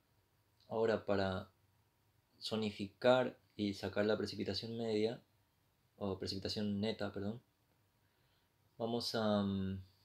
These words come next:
eh, recurrir a, a otro método que ya no son los polígonos de Thiessen, sino que es el método de las isoyetas,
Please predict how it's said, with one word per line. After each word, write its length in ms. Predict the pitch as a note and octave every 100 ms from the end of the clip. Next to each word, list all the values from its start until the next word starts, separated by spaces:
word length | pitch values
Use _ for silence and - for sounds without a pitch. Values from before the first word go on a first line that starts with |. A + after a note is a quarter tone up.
| _ _ _ _ _ _ _ _ _ _ _ _
eh, 320 | G#2+ G2+ G2 - -
recurrir 460 | A2+ G2+ A2 C3
a, 180 | B2 - - -
a 120 | G#2
otro 260 | A#2+ B2+
método 680 | B2+ C3 C3 - G#2+ A2 A2 - _ - _ _ _ -
que 160 | - G2+
ya 100 | G#2
no 160 | A2 G#2+
son 220 | - A#2
los 80 | G#2+
polígonos 320 | G#2+ A2 A#2+
de 60 | A#2+
Thiessen, 340 | B2+ A#2 B2+
sino 280 | A#2+ A2 G2+
que 280 | G#2+ G#2 - _ _ _ _ _ _ _ _ _
es 400 | G#2+ G#2 G2+ - -
el 140 | G#2+
método 300 | G#2 G#2 A2
de 120 | G#2
las 420 | G2 G2 G#2 G2+ - -
isoyetas, 840 | - A2 A2+ A2 - - - -